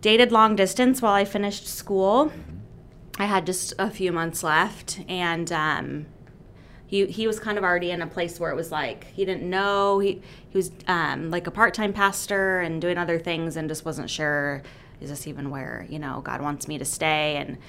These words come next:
Speaker 1: and I was in a place where I'm like, I'm finishing up grad school. What am,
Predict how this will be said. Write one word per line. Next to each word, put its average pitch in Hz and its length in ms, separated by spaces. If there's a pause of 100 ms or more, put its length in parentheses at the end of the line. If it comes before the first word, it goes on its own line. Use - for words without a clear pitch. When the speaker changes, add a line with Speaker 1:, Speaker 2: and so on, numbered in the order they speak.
(160)
Speaker 1:
and 185 120
I 180 220
was 180 160
in 180 80
a 175 60
place 170 340
where 170 100
I'm 160 140
like, 151 260
I'm 156 80
finishing 170 400
up 139 140
grad 233 300
school. 208 560
What 156 160
am, 127 100